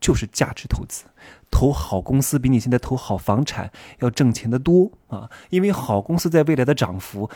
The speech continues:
一定是超过房产的，因为房产除非一线城市，其他的房产说实话从长远来看是不可能有太大的涨幅的，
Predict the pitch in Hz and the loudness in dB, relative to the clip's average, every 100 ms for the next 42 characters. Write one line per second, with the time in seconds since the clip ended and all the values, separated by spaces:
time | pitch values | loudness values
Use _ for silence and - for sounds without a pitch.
0 | - - 165 220 156 - - 120 107 101 | -10 -4 0 2 2 0 -4 -4 -4 -6
1 | 123 98 - 147 214 269 294 - 151 302 | -8 -12 -16 -8 -2 2 2 0 -2 -4
2 | - 92 92 - - - - 214 220 254 | -6 -6 -8 -12 -20 -20 -8 -4 2 2
3 | 247 254 254 185 139 101 101 123 170 247 | 4 0 4 2 2 -2 -4 -4 -4 -2
4 | 240 131 202 131 - 175 147 143 - - | 0 0 0 0 0 -2 -2 -2 -4 -12
5 | - 185 175 180 208 113 - - 127 - | -2 0 2 2 4 2 0 0 -2 -4
6 | - 202 - 110 120 107 - 131 117 110 | -8 -10 -6 -4 -4 -4 -4 -4 -2 -2
7 | 90 90 - 95 92 | -2 -4 -16 -16 -16